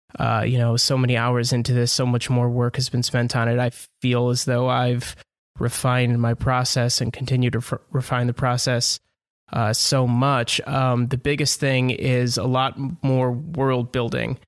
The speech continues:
than I was doing at the beginning. Um, the calendar being a big example, like, something I never would have thought of at the beginning needing, um,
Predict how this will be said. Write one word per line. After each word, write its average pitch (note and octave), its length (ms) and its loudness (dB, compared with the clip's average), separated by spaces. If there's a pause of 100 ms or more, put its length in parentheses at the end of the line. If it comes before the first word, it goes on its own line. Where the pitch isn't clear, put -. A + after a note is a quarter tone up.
(360)
than B2 180 0
I A#2 100 2
was A#2 220 0
doing A#2 420 0
at A2+ 100 -6
the A#2+ 80 -10
beginning. A#2 560 -2 (380)
Um, A2+ 560 -2 (160)
the B2+ 80 -2
calendar A#2+ 600 0
being A#2 340 0
a A2 80 0 (240)
big A#2+ 160 -2
example, A#2 560 -2
like, - 200 -4
something A#2+ 360 0
I A#2 60 0
never A#2+ 260 -2
would - 140 -4
have - 80 -6
thought A2+ 260 -2
of G#2 100 -4
at A2 80 -6
the C3 80 -4
beginning B2 480 -2
needing, A#2+ 520 -2 (500)
um, A#2 540 -2